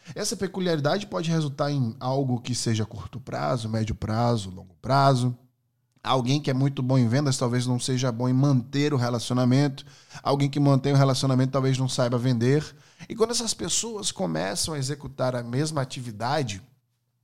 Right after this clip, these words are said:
elas trazem esta peculiaridade de pensamento, né, de visão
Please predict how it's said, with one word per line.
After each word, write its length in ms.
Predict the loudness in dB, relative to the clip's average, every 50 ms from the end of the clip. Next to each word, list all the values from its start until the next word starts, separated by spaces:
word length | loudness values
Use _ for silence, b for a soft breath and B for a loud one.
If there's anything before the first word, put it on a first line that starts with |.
| _ _ _ _ _
elas 280 | 0 2 2 2 2 0
trazem 560 | 2 2 4 6 6 6 6 4 2 0 -2 b b b b b b b b b b _
esta 360 | -6 -4 -4 -4 -4 -4 -6 -6
peculiaridade 920 | -6 -8 -10 -8 -4 -2 -2 0 0 0 0 2 2 4 4 2 0 -2
de 80 | -4 -4
pensamento, 840 | 0 0 2 2 2 2 2 2 2 4 4 4 2 0 -2 -4 -4
né, 240 | 0 0 0 0 B B B B B B B B
de 140 | 0 0 2
visão 720 | 6 6 4 6 6 6 6 6 6 6 4 2 0